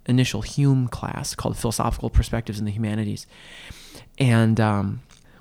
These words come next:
I remember we were reading the Iliad, and I was very frustrated in class, bec-, and I yelled at the instructor. I said, "What are we supposed to do in this class? I read the text, I understood it, now what? What, what more is there to say?"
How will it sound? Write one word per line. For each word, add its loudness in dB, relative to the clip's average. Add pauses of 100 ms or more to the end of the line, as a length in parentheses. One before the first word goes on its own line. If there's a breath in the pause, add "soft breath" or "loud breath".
(280 soft breath)
I 6
remember 6
we 4
were 6
reading 4
the -2
Iliad, 4
and 4
I 6
was 0
very 10
frustrated 2
in -4
class, -2
bec-, -4
and 6
I 8
yelled 12 (120)
at 4
the 2
instructor. 4
I 0
said, 4
"What 12
are 12
we 12
supposed 12
to 4
do 12
in 12
this 8
class? 6 (240 loud breath)
I 12
read 10
the 4
text, 2
I 12
understood 10
it, 8
now 12
what? 8
What, 12
what 10
more 12
is 10
there 10
to 4
say?" 8